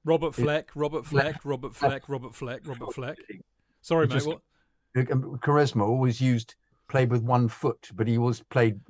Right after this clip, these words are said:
Speaker 2: crosses
Speaker 1: Yeah.
Speaker 2: with the, with it curling them
Speaker 1: He
Speaker 2: away
Speaker 1: used to do a
Speaker 2: like that.
Speaker 1: Rabona, didn't he, always?
Speaker 2: But, yeah,
Speaker 1: Yeah.
Speaker 2: always,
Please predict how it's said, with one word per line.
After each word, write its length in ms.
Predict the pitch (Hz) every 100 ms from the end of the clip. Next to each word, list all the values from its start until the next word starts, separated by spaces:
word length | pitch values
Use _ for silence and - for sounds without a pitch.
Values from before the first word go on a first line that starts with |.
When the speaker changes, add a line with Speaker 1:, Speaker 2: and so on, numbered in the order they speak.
| 117 -
Speaker 2:
crosses 500 | 147 - 107 87 143
Speaker 1:
Yeah. 100 | 135
Speaker 2:
with 180 | 110 -
the, 120 | 110 _ _ _ _ _
with 140 | 117 120
it 220 | 113 -
curling 420 | 147 139 127 120
them 120 | 113
Speaker 1:
He 40 | 113
Speaker 2:
away 180 | 110 117
Speaker 1:
used 120 | 104
to 60 |
do 40 | 165
a 40 |
Speaker 2:
like 200 | 165 165
that. 60 | 165
Speaker 1:
Rabona, 320 | 180 147 110
didn't 200 | 139 139
he, 100 | 120
always? 500 | 123 127 107 113 - -
Speaker 2:
But, 120 | - 107
yeah, 120 | 143
Speaker 1:
Yeah. 60 | 123
Speaker 2:
always, 520 | 131 123 98 85 -